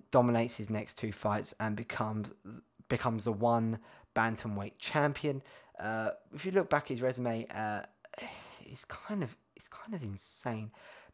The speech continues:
Benavidez twice, Ray Borg, uh, Henry Cejudo, John Dodson, uh, John Sos-, Don, John, sorry, John Dodson twice. Um, <sighs> that, that,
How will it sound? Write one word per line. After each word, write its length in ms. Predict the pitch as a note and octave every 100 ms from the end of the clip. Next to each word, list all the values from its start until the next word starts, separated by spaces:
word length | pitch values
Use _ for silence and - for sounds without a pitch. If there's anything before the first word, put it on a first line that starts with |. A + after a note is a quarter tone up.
| -
Benavidez 640 | G3+ F3+ F3 E3 C#3+ B2+
twice, 520 | - - C#3+ C#3 C3+
Ray 260 | C#3 D#3 F3+
Borg, 480 | D3+ C#3+ C#3+ C#3 - - - _ -
uh, 160 | A#2+
Henry 320 | A#2 - F#3 D3+
Cejudo, 520 | - C#3+ C#3 C#3 C3+
John 280 | C3+ C3 A2
Dodson, 640 | - D3+ D3+ - D#3+ D#3 D#3 - - -
uh, 460 | - A#2+ A#2+ A#2+ A#2+ - - _ _ _ _ _ _ _ _ _ _ _ _ -
John 120 | - B2
Sos-, 240 | C#3+ A2 -
Don, 160 | C#3+ A#2+
John, 240 | C#3+ C3+ - - -
sorry, 200 | - A#2+
John 220 | - B2
Dodson 380 | A#2+ A#2 - G#2+
twice. 760 | - - - B2 D#3+ - - - _ _ _ _ -
Um, 720 | - A#2+ A#2 A#2 A#2 A#2 A#2 - _ _ _ -
<sighs> 60 | - - - - - - - - _ _ _ _ _ _ _ _ _ _ _ _ _ -
that, 160 | - -
that, 180 | F3+